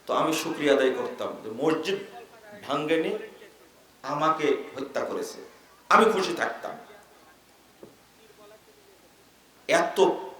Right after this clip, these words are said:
কষ্ট হয়, এটা দুর্ভাগ্য আমাদের জন্য। আপনাদের উদ্দেশ্যে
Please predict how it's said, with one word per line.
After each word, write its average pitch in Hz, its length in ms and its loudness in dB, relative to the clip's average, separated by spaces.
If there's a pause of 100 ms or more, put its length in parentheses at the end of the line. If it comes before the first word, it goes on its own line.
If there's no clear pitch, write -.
কষ্ট - 440 8
হয়, 170 340 12 (2000)
এটা 135 120 0
দুর্ভাগ্য 151 500 0
আমাদের 123 340 -6
জন্য। 104 280 -12 (840)
আপনাদের 170 380 0
উদ্দেশ্যে 170 500 -2